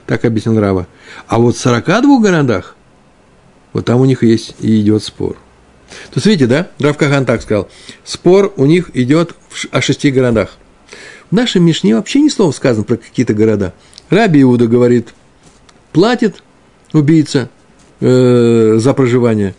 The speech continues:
Раби Мейер говорит, не платит. Оказывается, есть, э, различия. Есть шесть городов, есть сорок два. Рав Каганэ говорит, что в, э, случае шести городов идет спор.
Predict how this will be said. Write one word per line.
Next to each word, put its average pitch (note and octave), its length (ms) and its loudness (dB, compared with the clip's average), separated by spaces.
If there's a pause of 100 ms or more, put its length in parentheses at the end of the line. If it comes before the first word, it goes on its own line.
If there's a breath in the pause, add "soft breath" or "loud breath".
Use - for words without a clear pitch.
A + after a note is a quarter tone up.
(260 soft breath)
Раби E3+ 260 0
Мейер B2 260 2
говорит, D#3+ 240 0
не C#4+ 40 0
платит. F#2+ 420 -4 (1000 soft breath)
Оказывается, C3 420 -2
есть, B2 540 -2
э, C3 240 2
различия. D#3 520 0
Есть A2 180 -4
шесть A#2 240 0
городов, C3+ 320 0
есть C#3+ 140 -2
сорок E3 240 0
два. F#3 220 0 (880)
Рав C3+ 280 0
Каганэ A#2+ 360 0
говорит, G#2+ 380 0 (600 loud breath)
что A#2+ 420 0
в, A2 560 0
э, G#2+ 400 2
случае C3 600 2 (480 loud breath)
шести C#3 360 0
городов B2 380 0
идет D3 220 0
спор. D3+ 340 -2